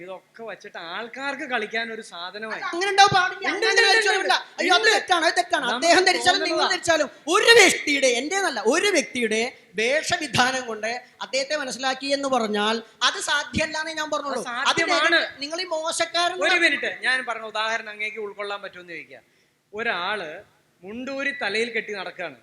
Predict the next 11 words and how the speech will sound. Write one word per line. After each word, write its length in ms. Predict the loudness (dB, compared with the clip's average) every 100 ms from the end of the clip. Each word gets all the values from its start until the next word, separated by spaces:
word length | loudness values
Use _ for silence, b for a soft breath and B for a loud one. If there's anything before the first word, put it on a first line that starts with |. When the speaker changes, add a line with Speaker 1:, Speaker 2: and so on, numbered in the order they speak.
| _ _ _ _ -6
Speaker 1:
അയാളുടെ 440 | -2 0 0 -4
വേഷവിധാനവും 1120 | -4 -2 -2 -4 -8 -6 -4 -6 -8 -12 -8 -6
ആടി 200 | -4 -2
ആടി 220 | -4 -4
നിൽക്കുന്നതും 480 | -8 -12 -16 -16 -16
കണ്ട് 200 | -14 -10
അങ്ങേക്ക് 320 | -8 -6 -8
മനസ്സിലാക്കാൻ 600 | -8 -12 -10 -8 -6 -10
പറ്റും 140 | -10 -8
അയാളുടെ 200 | -8 -8
മദ്യപാനിയാണെന്ന്? 840 | -12 -10 -8 -8 -8 -12 -14 -20